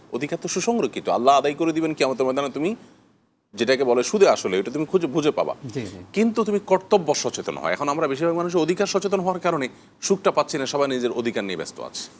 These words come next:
Speaker 2: জাযাকাল্লাহ খাইর। আহ, শেখ, আরও একটি গুরুত্বপূর্ণ প্রশ্নের জবাব আমরা জানতে চাই যে, আহ, আজকালকে তথ্য প্রযুক্তির অপব্যবহার ব্যাপক হারে
Speaker 1: হচ্ছে।
Speaker 2: হচ্ছে।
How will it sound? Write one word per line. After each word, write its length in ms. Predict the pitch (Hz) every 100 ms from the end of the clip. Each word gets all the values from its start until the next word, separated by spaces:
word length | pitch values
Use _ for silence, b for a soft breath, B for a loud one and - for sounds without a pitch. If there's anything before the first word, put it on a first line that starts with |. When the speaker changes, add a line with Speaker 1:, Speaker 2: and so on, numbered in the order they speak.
| - - B B B B B B B B 151
Speaker 2:
জাযাকাল্লাহ 460 | 139 139 131 123 107
খাইর। 260 | 123 98
আহ, 800 | - 113 120 113 113 107 - -
শেখ, 240 | - 147 -
আরও 200 | 139 196
একটি 220 | - 147
গুরুত্বপূর্ণ 540 | 131 127 - 117 117 104
প্রশ্নের 360 | 143 - 135 113
জবাব 300 | 113 110 104
আমরা 200 | 101 101
জানতে 300 | 104 90 -
চাই 260 | 160 180
যে, 260 | 151 151 143 - - B B B B
আহ, 200 | 127 123
আজকালকে 460 | 135 - 185 - 208 - -
তথ্য 500 | 175 170 - - 254
প্রযুক্তির 680 | 247 208 165 180 - 185 175 -
অপব্যবহার 680 | 143 160 139 131 113 127 123 120 - - -
ব্যাপক 440 | 117 147 202 -
হারে 140 | -
Speaker 1:
হচ্ছে। 60 | 98
Speaker 2:
হচ্ছে। 420 | 95 - - _